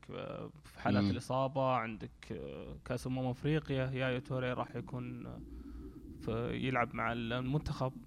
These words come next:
Speaker 1: برضو ميكا ريتشاردز راح لأستون فيلا، وعندك سكوت سينكلير
Speaker 2: مم.
Speaker 1: برضو راح مع الأستون فيلا.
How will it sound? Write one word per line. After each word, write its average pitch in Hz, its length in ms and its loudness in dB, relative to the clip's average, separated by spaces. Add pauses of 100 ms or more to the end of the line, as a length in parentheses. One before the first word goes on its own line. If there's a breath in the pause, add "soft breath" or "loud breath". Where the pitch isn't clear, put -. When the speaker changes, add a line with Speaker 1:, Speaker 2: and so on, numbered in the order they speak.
(240)
Speaker 1:
برضو 202 260 4
ميكا 202 280 4
ريتشاردز 196 400 2
راح 170 200 2
لأستون 160 380 0
فيلا، 180 400 4
وعندك 160 380 4
سكوت - 320 2
سينكلير 147 540 4
Speaker 2:
مم. 143 80 12
Speaker 1:
برضو 120 240 8
راح 123 240 4
مع 120 160 8
الأستون 113 400 2
فيلا. 87 320 -4